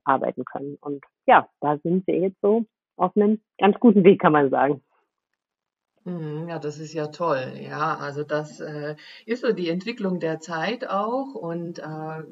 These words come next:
Speaker 2: das, ja, zeigt sich immer mehr, habe ich auch den Eindruck, dass diese Wünsche da sind, also auch dieses sinnhafte, äh, Arbeiten, na, dass man einfach auch, äh, wirklich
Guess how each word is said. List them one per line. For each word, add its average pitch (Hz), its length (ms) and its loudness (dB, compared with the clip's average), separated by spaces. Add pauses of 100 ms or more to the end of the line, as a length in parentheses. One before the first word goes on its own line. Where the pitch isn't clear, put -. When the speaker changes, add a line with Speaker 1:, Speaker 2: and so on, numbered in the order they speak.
(200)
Speaker 2:
das, - 500 -14
ja, 156 340 -14
zeigt 165 360 -10
sich 165 180 -14
immer 160 240 -8
mehr, 147 380 -8
habe 143 160 -12
ich 151 100 -16
auch 151 160 -8
den 143 180 -12
Eindruck, 143 400 -10
dass 147 160 -12
diese 160 320 -12
Wünsche 175 320 -8
da 143 280 -10
sind, 156 180 -12
also 139 200 -12
auch 151 180 -10
dieses 147 320 -12
sinnhafte, 190 840 -6 (480)
äh, 170 320 -8
Arbeiten, 180 1040 -4
na, 165 220 -8
dass 165 200 -10
man 156 180 -12
einfach 156 340 -12
auch, 156 300 -6 (400)
äh, 160 260 -8
wirklich 165 580 -12